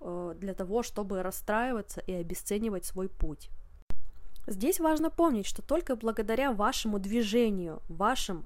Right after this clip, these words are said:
ошибкам, благодаря тому, что вы рискуете и узнаете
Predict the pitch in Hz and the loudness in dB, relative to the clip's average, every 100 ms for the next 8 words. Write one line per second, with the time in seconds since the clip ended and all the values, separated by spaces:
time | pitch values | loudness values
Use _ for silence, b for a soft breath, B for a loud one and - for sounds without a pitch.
0 | - 233 - 214 208 - 190 180 185 - | -2 -2 0 0 -2 -2 -4 -4 -4 -8
1 | - 185 196 233 277 277 269 - 247 269 | -8 -6 -2 0 0 0 -2 -2 -4 -4
2 | 262 - 247 247 247 240 - - - - | -6 -6 -4 -4 -2 -4 -4 -6 -8 -8
3 | - 226 233 240 226 240 233 233 - 226 | -6 -4 -2 -4 0 0 2 0 2 -2